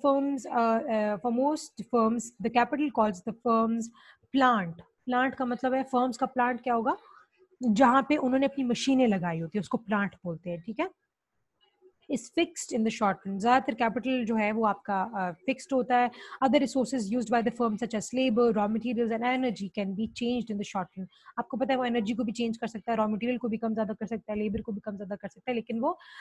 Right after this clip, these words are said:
अपना पूरा का पूरा factory को double नहीं कर सकता एकदम से या आधा नहीं कर सकता, ठीक है? Plant को वो नहीं छेड़ सकता इतनी जल्दी। अच्छा,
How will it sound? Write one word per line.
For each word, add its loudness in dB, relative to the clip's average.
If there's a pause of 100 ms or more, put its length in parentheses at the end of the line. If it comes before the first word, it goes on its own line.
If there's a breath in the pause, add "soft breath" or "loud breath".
(180 loud breath)
अपना 0
पूरा 4
का 0
पूरा 2
factory 4
को 2
double 4
नहीं 0
कर -2
सकता -8
एकदम -6
से -10
या -2
आधा 2
नहीं 0
कर -6
सकता, -14
ठीक -12
है? -4
Plant -2
को -4
वो -4
नहीं -4
छेड़ -10
सकता -16
इतनी -10
जल्दी। -12 (2250)
अच्छा, -6